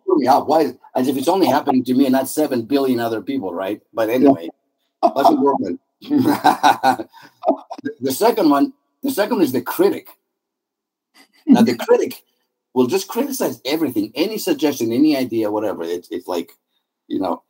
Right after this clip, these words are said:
Speaker 1: it reminds me of a Winston Churchill, uh, quote when they asked him, "What's the difference between an optimist and a pessimist?" And he said, "An optimist finds a solution to every problem.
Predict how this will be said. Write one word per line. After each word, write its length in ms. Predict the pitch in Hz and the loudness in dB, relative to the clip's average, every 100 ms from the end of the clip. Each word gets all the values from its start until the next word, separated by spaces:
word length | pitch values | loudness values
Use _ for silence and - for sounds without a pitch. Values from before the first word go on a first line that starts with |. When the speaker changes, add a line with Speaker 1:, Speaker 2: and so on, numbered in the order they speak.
| _ _ _ _ _ - _ | _ _ _ _ _ -20 _
Speaker 1:
it 100 | 120 | 0
reminds 420 | 120 113 135 160 | 0 2 4 6
me 100 | 156 | 6
of 100 | 131 | 4
a 80 | 117 | 2
Winston 420 | 104 147 - 131 | 2 2 2 -2
Churchill, 520 | - 135 - 101 95 87 | 0 -2 -2 -4 -4 -2
uh, 200 | 82 80 | -2 -4
quote 440 | - 92 80 - _ _ _ _ _ _ _ - - | -6 -4 -4 -8 _ _ _ _ _ _ _ -20 -8
when 140 | 107 | -2
they 100 | 104 | 0
asked 160 | 123 127 | 0 0
him, 100 | 107 | 0
"What's 160 | 135 131 | 0 0
the 80 | |
difference 320 | 117 139 127 110 | -2 -2 -2 -6
between 260 | 113 107 | -2 -2
an 80 | 98 87 | -2 0
optimist 500 | 110 - 110 107 95 | 0 2 0 0 -2
and 100 | 85 | -4
a 40 | |
pessimist?" 600 | - 131 - 65 - - _ - | 0 0 -2 -12 -16 -20 _ -10
And 80 | |
he 60 | 98 | -6
said, 180 | 113 101 | -2 -2
"An 140 | 95 | 2
optimist 540 | 131 156 92 92 - - _ _ _ _ | 2 0 -4 -4 -6 -16 _ _ _ _
finds 200 | 107 101 | -2 0
a 40 | 98 | -2
solution 680 | 98 98 139 117 87 - - _ _ _ - | -2 0 2 0 -2 -4 -8 _ _ _ -2
to 60 | |
every 180 | 104 87 | -2 0
problem. 480 | 117 120 85 71 | 2 2 2 -6